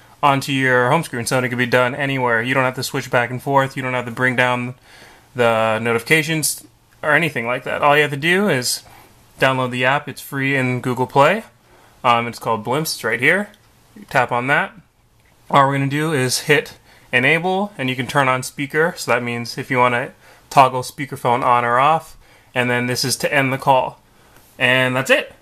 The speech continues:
So I can hop into any application. Let's just try, um, Injustice Among Us, one of my favorite games for, um, Android devices. I'm gonna call myself. Of course, it's gonna interrupt this because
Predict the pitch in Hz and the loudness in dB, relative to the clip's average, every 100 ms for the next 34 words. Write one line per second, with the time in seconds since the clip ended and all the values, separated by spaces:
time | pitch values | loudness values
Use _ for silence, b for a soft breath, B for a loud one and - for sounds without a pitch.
0 | - - 165 151 143 147 147 135 151 156 | -12 0 4 4 4 0 -4 0 -2 -2
1 | 143 160 147 139 156 165 165 135 135 131 | -6 -4 -2 -2 0 2 4 2 -2 -6
2 | 131 135 131 131 - 135 - 135 123 123 | -6 -4 -4 -4 -6 -8 -2 2 2 2
3 | 123 120 117 113 110 _ _ b b b | 0 -2 -2 -6 -12 _ _ b b b
4 | b 147 127 127 120 135 131 127 117 139 | b -4 -4 -4 -6 -6 -6 -4 0 0
5 | 151 156 131 113 113 110 117 117 123 156 | 2 0 -2 -4 -4 -4 -4 -4 0 2
6 | 180 185 - - B B B B - 160 | 2 -4 -8 -14 B B B B -6 2
7 | 147 151 - _ _ _ - _ _ _ | 2 2 -4 _ _ _ -20 _ _ _
8 | _ 147 143 131 147 - B B B 139 | _ 0 2 0 -4 -14 B B B -4
9 | 131 131 131 160 170 220 208 135 127 127 | -2 -2 0 0 0 -6 -6 -4 -2 0
10 | 120 113 - - 127 131 139 156 165 - | 0 -2 -4 2 2 2 -2 -2 -2 -4
11 | - B B B B B _ _ _ _ | -20 B B B B B _ _ _ _
12 | _ _ - 123 - 135 131 - 156 127 | _ _ -10 -8 -2 0 0 0 -6 -6
13 | - 135 151 127 139 202 - 120 139 - | -2 2 2 4 4 4 -2 -6 -6 -10
14 | 131 123 113 - | -4 -4 -4 -10